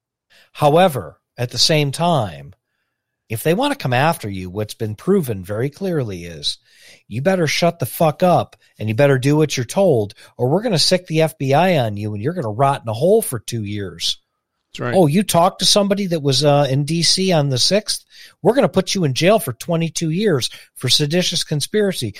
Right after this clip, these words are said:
Speaker 1: Oh, you weren't even there. We don't give a shit. You're going to prison, motherfucker.
Speaker 2: Yep.
Speaker 1: Enrique Tarrio, why don't you go call him up and ask him how he feels?
Speaker 2: I'm sorry, you can't. He died and killed himself because he was so much under,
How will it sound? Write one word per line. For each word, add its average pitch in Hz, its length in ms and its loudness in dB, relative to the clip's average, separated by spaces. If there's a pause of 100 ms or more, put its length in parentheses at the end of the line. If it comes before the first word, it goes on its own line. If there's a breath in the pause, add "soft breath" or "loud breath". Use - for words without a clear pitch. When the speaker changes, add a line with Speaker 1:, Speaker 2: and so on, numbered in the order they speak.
(140 loud breath)
Speaker 1:
Oh, 233 120 6
you 170 180 4
weren't 220 220 4
even 180 220 2
there. 180 420 2
We 160 100 0
don't 131 180 -2
give 185 160 -6
a 170 40 -6
shit. 101 300 -8 (340)
You're 185 180 0
going 98 260 -2
to - 60 -20
prison, 147 360 -4
motherfucker. 123 640 -6 (600)
Speaker 2:
Yep. 113 140 -12 (580)
Speaker 1:
Enrique 135 440 0
Tarrio, 107 640 0
why 117 120 2
don't 156 120 -2
you 185 60 -4
go 190 100 4
call 190 260 4
him 185 120 4
up 180 140 0
and 180 80 0
ask 170 280 0
him 151 60 -2
how 143 160 0
he 139 80 -2
feels? 123 580 -6
Speaker 2:
I'm 110 100 -8
sorry, 110 320 -2
you 92 80 -8
can't. 117 380 -4
He 101 80 -8
died 107 360 -4
and 95 120 -12
killed 120 220 -8
himself 95 400 -10
because 95 280 -14
he 98 100 -12
was 95 160 -12
so 98 180 -10
much 98 260 -12
under, 95 300 -12